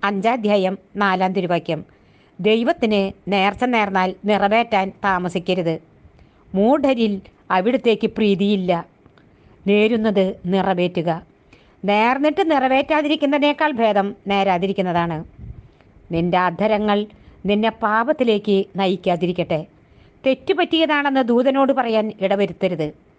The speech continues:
വാക്കുകളാൽ ദൈവത്തെ പ്രകോപിപ്പിക്കുകയും അങ്ങനെ നിന്റെ അധ്വാന ഫലം നശിക്കാൻ ഇടയാക്കുകയും ചെയ്യുന്നത് എന്തിന്? കേട്ടോ എൻ്റെ കുട്ടികൾ? അപ്പോ ഞാൻ ജപമാല ചൊല്ലാൻ മറന്നുപോയി, എനിക്ക് തെറ്റിപ്പോയി,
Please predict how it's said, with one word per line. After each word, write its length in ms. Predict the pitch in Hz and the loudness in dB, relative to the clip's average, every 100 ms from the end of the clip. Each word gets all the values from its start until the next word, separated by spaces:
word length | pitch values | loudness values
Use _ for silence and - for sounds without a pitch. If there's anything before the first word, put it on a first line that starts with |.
| _ - _ _ - | _ -20 _ _ -4
വാക്കുകളാൽ 680 | 165 190 208 208 214 202 202 | 0 2 0 0 2 2 2
ദൈവത്തെ 440 | 202 214 214 233 226 | 0 2 0 -2 -2
പ്രകോപിപ്പിക്കുകയും 1000 | 226 202 233 294 269 - 185 170 160 170 _ _ _ - | 0 2 2 0 -2 -2 -2 -2 -4 -8 _ _ _ -8
അങ്ങനെ 500 | 190 190 226 233 202 202 _ - | -4 -2 0 0 -2 -6 _ -4
നിന്റെ 200 | 208 220 | -2 0
അധ്വാന 500 | 220 190 190 247 247 | -2 0 2 2 2
ഫലം 320 | 247 262 247 | 0 -2 0
നശിക്കാൻ 440 | 262 226 262 262 262 | 0 -2 -2 0 0
ഇടയാക്കുകയും 640 | 254 262 262 254 269 269 | 0 0 0 0 2 2
ചെയ്യുന്നത് 380 | 277 262 269 269 | 2 2 2 2
എന്തിന്? 400 | 262 254 285 302 - - - - _ _ _ _ - - | 2 2 2 -2 -8 -20 -20 -20 _ _ _ _ -16 -6
കേട്ടോ 180 | 208 214 | -2 -2
എൻ്റെ 180 | 185 220 | -2 -2
കുട്ടികൾ? 440 | 226 240 233 269 - - _ _ _ _ - - | 0 0 0 -2 -8 -20 _ _ _ _ -14 -12
അപ്പോ 380 | - 202 202 170 - _ _ | -4 -2 -2 -4 -14 _ _
ഞാൻ 240 | 165 165 190 | -4 -2 0
ജപമാല 440 | 180 185 196 202 | -2 0 0 0
ചൊല്ലാൻ 380 | 233 208 202 202 | -2 -2 -2 -2
മറന്നുപോയി, 720 | 196 180 196 208 190 190 190 - _ _ - | -4 -2 -2 0 0 -2 -6 -14 _ _ -6
എനിക്ക് 240 | 175 160 196 | -4 -4 -2
തെറ്റിപ്പോയി, 720 | 214 - 294 247 226 214 196 | -2 0 -2 2 0 0 -4